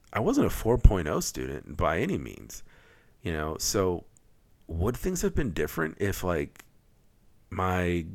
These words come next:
goals were actually education related? Like, if I had set a goal to be a four point oh student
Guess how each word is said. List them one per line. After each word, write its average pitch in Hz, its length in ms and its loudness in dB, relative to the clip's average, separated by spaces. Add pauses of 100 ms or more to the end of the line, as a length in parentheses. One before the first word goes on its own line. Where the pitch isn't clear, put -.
goals 117 480 2
were 92 560 2 (140)
actually 92 640 0 (600)
education 107 580 2
related? 151 420 -2 (160)
Like, 85 160 0
if 101 180 0
I 104 140 4
had 107 220 0
set 98 200 0
a 98 60 2
goal 82 240 2
to 104 60 0
be 85 120 -4
a 82 60 -2
four 85 200 -2
point 87 260 4
oh 76 60 -2
student 92 460 -4